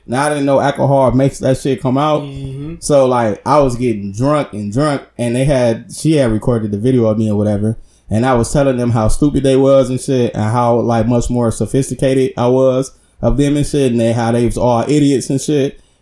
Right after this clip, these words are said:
Speaker 1: And at the end of the night, I remember, uh, I think Mike was holding me like a fucking baby doll as I was thrown up in a,
Speaker 2: <laughs>
Speaker 1: in a tub and shit.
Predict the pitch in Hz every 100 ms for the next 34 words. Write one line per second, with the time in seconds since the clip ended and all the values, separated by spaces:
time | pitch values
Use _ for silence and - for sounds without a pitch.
0 | - 120 135 - 131 135 131 123 139 139
1 | 123 123 127 120 120 107 117 113 110 -
2 | 113 - 147 117 123 120 110 123 131 120
3 | 123 123 117 107 113 - 120 110 110 123
4 | 131 123 120 123 120 113 120 117 117 -
5 | 127 127 127 - 113 151 - 165 240 185
6 | 123 131 - 156 165 156 160 165 160 151